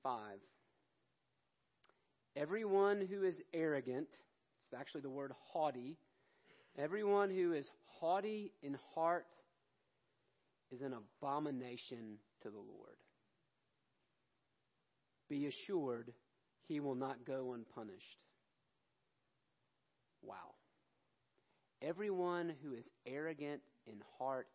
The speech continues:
is an abomination to the Lord." That's a strong language.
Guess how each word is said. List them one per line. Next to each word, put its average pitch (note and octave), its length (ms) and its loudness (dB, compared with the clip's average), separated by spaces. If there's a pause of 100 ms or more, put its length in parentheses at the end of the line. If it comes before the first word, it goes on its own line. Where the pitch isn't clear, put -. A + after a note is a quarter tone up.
(120)
is A#2+ 140 -10
an A#2+ 140 -6
abomination G#2+ 1120 -10 (340)
to G#2 80 -12
the G2+ 80 -12
Lord." F2+ 340 -18 (1040)
That's - 240 -14 (480)
a - 20 -14 (120)
strong A#2 260 -8
language. - 540 -14